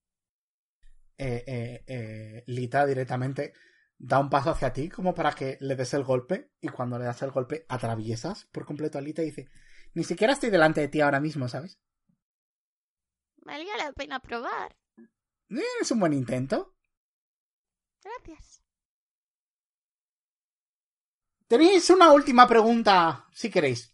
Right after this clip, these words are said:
Speaker 1: Ponerla en con-, ponedla en consenso. Venga, y luego nos vamos de aquí.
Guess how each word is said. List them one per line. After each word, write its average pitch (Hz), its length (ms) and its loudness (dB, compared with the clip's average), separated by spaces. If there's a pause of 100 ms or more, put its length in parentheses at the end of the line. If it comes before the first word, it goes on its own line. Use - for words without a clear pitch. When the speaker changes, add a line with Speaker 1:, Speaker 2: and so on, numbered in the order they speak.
(120)
Speaker 1:
Ponerla 269 360 4
en 269 80 2
con-, 208 200 -2
ponedla 277 320 0
en 240 60 -4
consenso. 139 640 -6 (560)
Venga, 160 360 -2 (440)
y 175 120 -2
luego 220 180 4
nos 185 100 0
vamos 160 220 -2
de 127 60 -12
aquí. - 200 -20